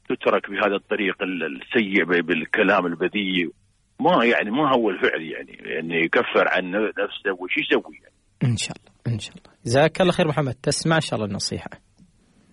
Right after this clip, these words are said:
Speaker 2: الله يحفظك. آه، نجي فضل الشيخ، آه، سؤال الأخ هنا يسأل يقول: "ما،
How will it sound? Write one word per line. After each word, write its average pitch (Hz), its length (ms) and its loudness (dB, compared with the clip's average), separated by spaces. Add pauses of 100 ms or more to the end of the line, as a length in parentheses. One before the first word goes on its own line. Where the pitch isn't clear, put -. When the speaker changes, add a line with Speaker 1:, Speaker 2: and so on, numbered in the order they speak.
(240)
Speaker 2:
الله 117 120 0
يحفظك. - 540 -6 (1400)
آه، 127 220 2
نجي 127 160 -2
فضل - 140 -6
الشيخ، - 440 -6
آه، 120 240 0
سؤال 107 600 -4 (960)
الأخ 120 300 0
هنا 123 200 0
يسأل 123 300 -2
يقول: 120 360 -2
"ما، 117 200 0